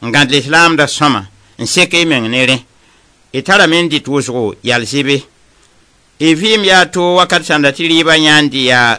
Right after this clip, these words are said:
too wakat sãnda yal sɩbe. Bala y ka wa dũni wã n na n pa ye. Wẽnnaam ka maan ne me tɩ ned noor kɩbg woto,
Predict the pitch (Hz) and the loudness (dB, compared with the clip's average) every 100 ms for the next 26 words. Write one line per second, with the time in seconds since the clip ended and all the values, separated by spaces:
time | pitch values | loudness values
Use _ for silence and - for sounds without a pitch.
0 | - 165 165 170 160 165 143 135 117 - | -4 -2 2 2 2 -2 -2 -2 -2 -2
1 | 139 123 - 147 131 147 139 _ _ _ | -2 -2 -4 -8 -2 -2 -2 _ _ _
2 | _ 135 143 139 180 180 143 151 151 147 | _ 0 0 2 4 4 4 2 2 2
3 | 139 131 123 120 107 101 107 104 _ _ | 2 2 -2 -2 -6 -4 -8 -10 _ _
4 | _ _ - 180 175 143 160 170 170 170 | _ _ -4 2 2 2 2 4 4 2
5 | 143 123 - 156 151 135 143 139 - 117 | 0 -2 -2 -2 -2 0 -2 -4 -6 -6
6 | 110 113 110 131 | -4 -4 -4 -6